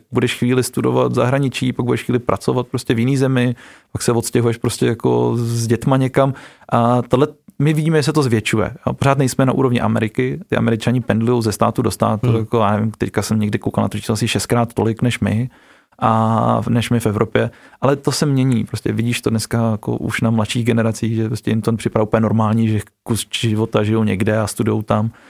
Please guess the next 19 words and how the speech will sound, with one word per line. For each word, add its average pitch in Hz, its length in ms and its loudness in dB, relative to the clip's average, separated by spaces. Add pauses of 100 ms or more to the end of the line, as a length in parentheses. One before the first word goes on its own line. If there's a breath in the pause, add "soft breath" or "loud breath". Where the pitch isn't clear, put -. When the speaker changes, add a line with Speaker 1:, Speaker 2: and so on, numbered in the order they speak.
(120 loud breath)
Speaker 1:
A - 40 0
já 104 60 2
jsem 117 160 0
to, 113 120 -2
já 113 100 0
jsem 135 120 2
vůbec 127 160 2
nepřemýšlel 127 340 2
nad 117 40 0
tím, 123 100 2
že 117 60 2
bych 120 100 2
někdy 117 120 2
v - 20 0
životě 113 200 0
studoval 113 240 0
v - 20 0
zahraničí. 110 420 0
Nám 104 120 -2